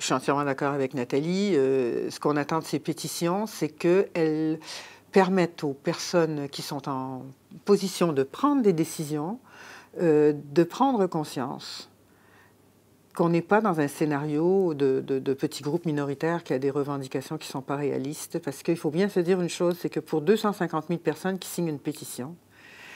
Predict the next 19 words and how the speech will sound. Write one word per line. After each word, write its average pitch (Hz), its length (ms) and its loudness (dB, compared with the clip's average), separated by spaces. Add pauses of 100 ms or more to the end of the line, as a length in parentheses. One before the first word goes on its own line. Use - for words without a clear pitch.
(160)
il 160 80 0
y 170 60 6
en 160 140 4
a 196 160 2
des 160 100 2
centaines 208 460 0
de 170 80 2
milliers 156 340 0
d'autres 156 460 -2 (640)
qui 202 120 0
ne 185 120 6
les 175 140 6
signent 160 280 -2
pas, 143 280 -4
pour 160 120 -4
deux 160 140 4
raisons 156 320 -2
toutes 151 180 -10
bêtes. 139 260 0